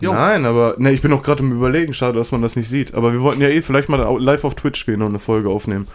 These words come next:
Speaker 2: Kann man auch an der Stelle vielleicht mal spoilern. Aber das ist eine Idee.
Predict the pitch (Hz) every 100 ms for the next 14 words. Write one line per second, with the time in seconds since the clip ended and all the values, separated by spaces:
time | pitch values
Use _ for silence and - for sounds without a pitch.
0 | - 131 123 117 101 101 107 104 - 131
1 | 113 123 - 127 135 160 - - - -
2 | 139 160 190 202 - - _ - 113 185
3 | 226 127 107